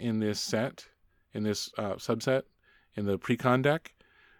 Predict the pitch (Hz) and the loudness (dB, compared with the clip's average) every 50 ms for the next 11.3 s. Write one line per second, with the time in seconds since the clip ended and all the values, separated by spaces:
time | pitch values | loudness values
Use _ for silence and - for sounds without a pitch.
0 | _ _ _ - - 113 113 123 135 151 147 135 139 127 120 117 117 113 107 - | _ _ _ -8 -2 4 6 8 8 8 8 8 8 8 8 6 4 4 2 0
1 | - - - 110 104 107 110 101 98 - - 120 110 113 113 110 - 120 113 - | -4 -2 0 0 4 4 4 4 4 0 -6 -2 2 2 2 2 2 0 0 2
2 | - 110 104 101 98 92 - _ - 113 107 107 107 - - 107 104 95 107 104 | 4 4 4 4 2 0 -4 _ 0 2 2 2 2 0 0 -2 0 2 0 0
3 | - - - 104 101 101 95 - - 110 101 95 - - - - - 113 110 110 | 0 0 0 2 2 0 0 0 -2 -2 -2 -2 -4 -8 -8 -2 2 4 4 4
4 | 107 - - 110 98 98 98 98 98 95 98 95 92 - _ - - - - - | 4 2 0 -2 -2 -2 -2 -2 0 0 0 -2 -2 -6 _ -20 -20 -20 -20 -12
5 | - - 120 113 107 110 110 - - 160 151 143 139 127 127 123 - - - 127 | -4 2 4 4 4 4 2 0 -2 -2 -2 0 6 6 6 6 6 2 2 6
6 | 117 110 107 104 101 104 104 107 98 95 95 95 98 101 101 101 98 101 101 98 | 6 6 6 4 2 0 0 0 0 0 0 0 2 2 2 2 4 2 0 0
7 | - - - 120 104 98 101 101 98 98 - - - 104 101 101 110 104 110 110 | -2 -4 -4 -4 -2 0 0 -2 -2 -2 -4 -6 -6 -4 0 0 0 2 4 4
8 | 107 104 104 101 - - 101 - 113 110 110 110 - - 113 - - 113 104 101 | 4 4 0 -2 -4 -4 0 4 6 6 6 4 2 -2 -6 -4 0 0 2 2
9 | 101 101 - - - - - - _ - 113 107 101 - - 117 107 107 104 - | 2 0 -2 -6 -18 -20 -20 -18 _ -2 0 0 2 6 8 8 8 8 6 4
10 | 107 98 104 104 - - 110 101 98 101 101 98 95 - - 95 - - 98 92 | -2 0 0 -2 0 0 -2 0 0 0 0 0 -2 -4 -6 -6 -6 -4 -6 -6
11 | - - - - - - | -6 -8 -10 -12 -12 -14